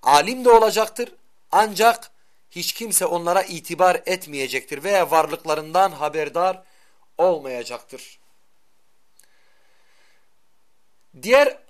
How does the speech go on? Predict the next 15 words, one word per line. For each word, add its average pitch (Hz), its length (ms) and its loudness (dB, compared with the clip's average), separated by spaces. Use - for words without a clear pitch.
alametleri 220 680 0
de 220 100 -2
inşallah 214 540 -2
bu 233 80 -12
şekilde 202 480 -6
karşılaştıracağız. 165 1120 -4
İbn 185 220 -10
Hacer'in, 185 680 -4
e, 143 840 -2
ilmin 190 320 -10
yok 220 260 2
olması 185 380 -4
ve 190 120 -6
cahilliğin 180 680 -2
artması 170 960 -4